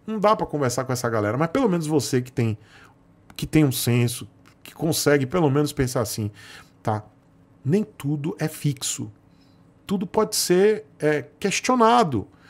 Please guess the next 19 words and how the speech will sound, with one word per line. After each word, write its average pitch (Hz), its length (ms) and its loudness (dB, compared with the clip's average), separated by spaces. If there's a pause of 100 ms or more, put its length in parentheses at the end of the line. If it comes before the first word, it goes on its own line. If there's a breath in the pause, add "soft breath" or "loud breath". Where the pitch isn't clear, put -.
(260 soft breath)
mas 175 160 2
de 185 100 0
forma 214 280 4
positiva 226 640 4
pra 208 120 -4
poder 202 360 4 (120)
acrescentar. 220 1120 6
Ou 247 80 2
seja, 123 400 2 (340 soft breath)
se - 180 -4
você 302 300 4
trocar 143 340 0
o 123 60 0
filtro 123 400 -2
de 113 160 -6
óleo 107 360 -2 (880)
e 131 120 6
o 101 100 6
óleo 90 300 -2